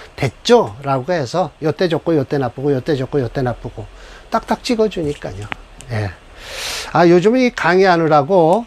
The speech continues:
상담, 어, 사례 명조를 잘 올릴 수가 없네요. 시간이, 이 강의하는 시간이 너무 급박해서 그러네요. 예.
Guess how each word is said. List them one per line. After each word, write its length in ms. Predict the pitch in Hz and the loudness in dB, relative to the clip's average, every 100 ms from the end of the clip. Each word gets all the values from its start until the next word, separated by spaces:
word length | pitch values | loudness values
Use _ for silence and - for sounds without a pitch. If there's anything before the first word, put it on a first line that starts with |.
| - | -10
상담, 600 | - 214 214 196 131 117 | -6 0 2 2 2 -4
어, 180 | 143 139 | -4 -4
사례 260 | 127 156 165 | 0 2 2
명조를 500 | 156 131 127 151 190 | 2 -2 -2 -4 -4
잘 240 | 175 185 - - - - | -4 -6 -8 -20 -20 -2
올릴 240 | 147 147 | 2 2
수가 260 | 131 - 185 | 0 -2 0
없네요. 560 | 214 143 127 107 143 208 | 0 0 -2 -4 -6 -8
시간이, 520 | - - 151 143 127 - - | -10 -8 -6 -4 -6 -8 -2
이 220 | 151 139 - | -2 -2 -6
강의하는 480 | - 151 170 156 151 | 0 2 4 2 0
시간이 360 | - 185 175 | -2 -4 -2
너무 300 | 175 135 151 - - - - _ - | -2 -2 -4 -8 -20 -20 -20 _ -20
급박해서 840 | - - - - 117 123 113 190 - | -14 -8 -8 -8 -8 -6 -8 -10 -12
그러네요. 600 | - 113 101 98 131 185 - - | -10 -10 -8 -10 -8 -10 -12 -14
예. 180 | 113 98 | -10 -10